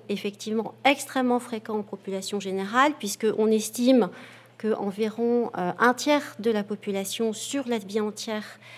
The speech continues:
est susceptible de, de présenter un trouble psychiatrique. Et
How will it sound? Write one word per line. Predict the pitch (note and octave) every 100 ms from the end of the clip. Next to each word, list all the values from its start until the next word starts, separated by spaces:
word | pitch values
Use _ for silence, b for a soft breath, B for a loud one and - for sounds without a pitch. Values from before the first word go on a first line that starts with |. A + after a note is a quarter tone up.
| B B -
est | B3+
susceptible | B3+ - A#3 - A#3+ A#3 C4 B3+
de, | F#3 F3+
de | F3+
présenter | F3+ - A#3+ A3 G#3+
un | G3
trouble | F3+ G3+ F#3
psychiatrique. | F#3 F3+ F3 E3 - D4+ - - B B B B -
Et | C#4